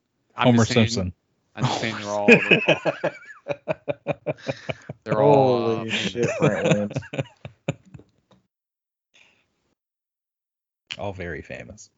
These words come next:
Speaker 3: Cesar, this Judgment series, is it based off this one character? Could it not be spun off of,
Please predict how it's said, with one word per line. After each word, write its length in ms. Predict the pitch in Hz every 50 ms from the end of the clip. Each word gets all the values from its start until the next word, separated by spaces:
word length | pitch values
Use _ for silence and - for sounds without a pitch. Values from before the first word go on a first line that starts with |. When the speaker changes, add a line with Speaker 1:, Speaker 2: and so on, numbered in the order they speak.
| _ _ _ _ -
Speaker 3:
Cesar, 420 | - - 160 160 175 - 139 127 127
this 260 | 127 156 160 156 - - - 120
Judgment 500 | 127 151 160 165 165 156 151 131 101 -
series, 340 | - 131 131 127 117 110
is 160 | 110 113 117 127
it 220 | 131 123 101 101
based 280 | 104 120 127 147 147 -
off 200 | - - 135 -
this 200 | - 120 - -
one 240 | 101 113 123 127 120
character? 420 | - 120 117 120 123 - 143 139
Could 160 | 139 - 123
it 140 | 110 107 76
not 240 | 92 110 107 90 71
be 80 | 110 104
spun 340 | - - - 104 104 104
off 240 | 101 98 95 92 -
of, 500 | 101 95 95 92 92 92 90 - - -